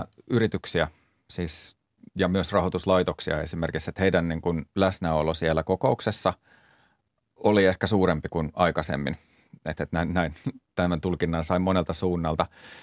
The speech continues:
Speaker 2: Mut sitten monet niin piti sitten, että tää on todella hyvä asia. Että tää on niin kuin Greta Thunbergin ja muiden, tota, aktivistien ikään kuin työn tulosta. Että he ei
Speaker 1: Mm.
Speaker 2: enää pysty jäämään ulkopuolelle.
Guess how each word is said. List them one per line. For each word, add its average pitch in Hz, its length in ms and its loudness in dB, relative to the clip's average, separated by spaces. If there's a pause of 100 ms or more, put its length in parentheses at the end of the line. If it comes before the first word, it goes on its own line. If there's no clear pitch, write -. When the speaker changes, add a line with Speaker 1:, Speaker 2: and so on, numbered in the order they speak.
(180)
Speaker 2:
Mut 113 120 -2
sitten 156 220 -2
monet 170 260 0
niin 117 200 -4
piti 131 200 0
sitten, 120 220 -2
että - 120 -4
tää 147 100 2
on 135 100 0
todella 139 300 4
hyvä 104 360 2
asia. 78 320 0 (200)
Että 101 160 0
tää 131 160 4
on 127 100 2
niin 113 120 -2
kuin 107 180 0
Greta 110 320 2
Thunbergin 87 840 2
ja 87 80 2
muiden, 92 380 4
tota, 85 360 2
aktivistien 80 800 0 (100)
ikään 85 260 0
kuin 92 200 2 (800)
työn 131 260 6
tulosta. 113 480 4 (460)
Että 107 180 2
he 113 80 8
ei 110 120 8
Speaker 1:
Mm. 113 40 6
Speaker 2:
enää 117 180 4
pysty 127 320 0
jäämään 107 420 2
ulkopuolelle. 76 760 -2